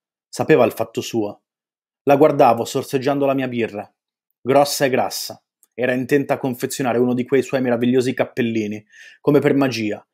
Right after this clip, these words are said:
Pescava con le mani in un cestino, sceglieva un colore, poi un altro, un nastrino, poi un altro. Poi li passava intorno, li cuciva, li infiocchettava,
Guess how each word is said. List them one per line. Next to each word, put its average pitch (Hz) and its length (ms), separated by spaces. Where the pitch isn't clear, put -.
Pescava 143 400
con 143 120
le 143 80
mani 160 180
in 143 80
un 127 80
cestino, 113 500
sceglieva 135 400
un 135 120
colore, 113 500
poi 139 160
un 120 120
altro, 104 500
un 131 160
nastrino, 120 580
poi 131 180
un 123 100
altro. 107 520
Poi 190 160
li 143 80
passava 135 320
intorno, 117 460
li 120 100
cuciva, 120 500
li 120 80
infiocchettava, 113 880